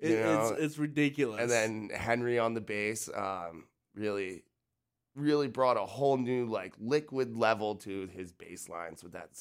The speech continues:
Speaker 1: uh, that, you know, fretless upright and,
Speaker 2: Yeah.
Speaker 1: um, just cool stuff, you know,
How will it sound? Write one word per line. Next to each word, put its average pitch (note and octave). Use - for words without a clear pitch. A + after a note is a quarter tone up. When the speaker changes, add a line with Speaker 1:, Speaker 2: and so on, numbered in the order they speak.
Speaker 1:
uh, D#2+
that, E2+
you G#2
know, F2
fretless F2+
upright F2
and, F2
Speaker 2:
Yeah. D3
Speaker 1:
um, E2
just G#2+
cool D#3
stuff, G#2
you F#2+
know, F2